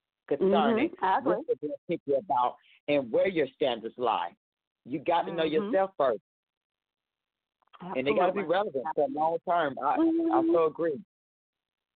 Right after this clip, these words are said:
Speaker 1: So
Speaker 2: And,
Speaker 1: agree.
Speaker 2: you know, a
Speaker 1: Now
Speaker 2: lot of times people, you know, you can't look at all these reality shows and look at, you
Speaker 1: You
Speaker 2: know,
Speaker 1: sure can't.
Speaker 2: that,
Speaker 1: <laughs> They the worst.
Speaker 2: you know, look at that, that kind of thing. That's not how, uh, real life,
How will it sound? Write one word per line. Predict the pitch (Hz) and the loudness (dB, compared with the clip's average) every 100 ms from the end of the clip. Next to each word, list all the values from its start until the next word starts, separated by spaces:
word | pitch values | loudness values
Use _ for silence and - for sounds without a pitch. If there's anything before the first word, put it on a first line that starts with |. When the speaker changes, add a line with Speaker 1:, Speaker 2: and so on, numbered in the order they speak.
| _ - | _ 0
Speaker 1:
So | 170 160 | 2 4
Speaker 2:
And, | 277 | 4
Speaker 1:
agree. | 277 | 0
Speaker 2:
you | 294 339 | 0 -2
know, | 320 320 | -2 -2
a | 285 | 0
Speaker 1:
Now | |
Speaker 2:
lot | - 247 | 4 4
of | 359 | 2
times | 330 277 | -6 -12
people, | 302 233 233 220 - | -14 -8 -8 -8 -12
you | 339 | -8
know, | 247 | -8
you | 254 | -8
can't | 339 254 | -10 -10
look | 254 | -4
at | 311 | 0
all | 226 208 | 0 0
these | 190 | -4
reality | 185 202 214 190 165 | -2 0 0 -4 -14
shows | 196 160 156 156 | -10 -10 -10 -14
and | 165 | -12
look | 202 202 | -12 -10
at, | 170 _ _ _ | -12 _ _ _
you | 277 | -4
Speaker 1:
You | 302 | 2
Speaker 2:
know, | 330 - - | 2 2 0
Speaker 1:
sure | 170 165 | -2 2
can't. | 170 147 - _ _ - - 220 | 0 -2 -8 _ _ -20 -6 -2
Speaker 2:
that, | 349 | 0
Speaker 1:
<laughs> | 302 175 | 0 0
They | 190 | 2
the | 180 | 2
worst. | 190 185 | 2 2
Speaker 2:
you | 160 | 0
know, | 196 | -2
look | 220 254 | -4 -4
at | 233 | -2
that, | 226 220 | -2 -2
that | 294 | -4
kind | 294 208 | -4 -6
of | 202 | -6
thing. | 190 | -4
That's | 240 277 | -4 -4
not | 220 | -2
how, | 202 185 175 - | 0 -2 -4 -6
uh, | 170 160 151 147 _ _ 175 | -4 -4 -6 -12 _ _ -4
real | 208 190 180 | 0 2 2
life, | 190 156 | 0 -2